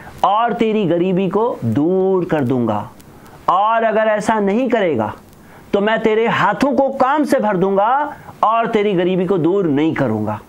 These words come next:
पता क्या चला? हाथों को काम से भर दूंगा। फारिग नहीं करना है ना। क्या सोच रहे थे? काम के बारे में सोच रहे थे,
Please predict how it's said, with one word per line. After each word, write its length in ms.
पता 200
क्या 160
चला? 260
हाथों 680
को 240
काम 480
से 200
भर 240
दूंगा। 400
फारिग 340
नहीं 120
करना 300
है 80
ना। 160
क्या 140
सोच 240
रहे 140
थे? 160
काम 240
के 100
बारे 160
में 100
सोच 240
रहे 140
थे, 120